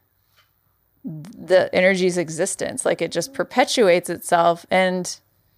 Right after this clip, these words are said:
yeah, it's just interesting how things could get trapped and rechanged and all these things. And so, for instance, I'm like, "Okay, what were the pagan gods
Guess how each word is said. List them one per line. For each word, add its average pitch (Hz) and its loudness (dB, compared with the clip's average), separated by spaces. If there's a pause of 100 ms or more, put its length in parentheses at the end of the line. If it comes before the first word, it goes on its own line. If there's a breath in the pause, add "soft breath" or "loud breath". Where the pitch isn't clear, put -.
(1600)
yeah, 226 2
it's 208 2
just 233 0
interesting 220 0
how 185 4
things 185 -4
could 175 -14
get 180 2
trapped 185 4
and 175 -4
rechanged 185 -2
and 180 0
all 180 4
these 175 -4
things. 180 -2
And 165 -4 (240)
so, 196 6
for - 2
instance, 180 2 (1120)
I'm 202 4
like, 190 6
"Okay, 185 6
what 185 4
were 190 6
the 175 0
pagan 180 0
gods 175 4